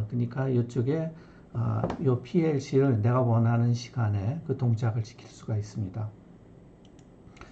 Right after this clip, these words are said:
그 다음에는 여기 입력이 들어올 때 동작시키는 것에 대해서 설명을 드리겠습니다.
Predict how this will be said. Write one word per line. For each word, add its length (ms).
그 60
다음에는 500
여기 240
입력이 400
들어올 320
때 160
동작시키는 640
것에 340
대해서 460
설명을 480
드리겠습니다. 760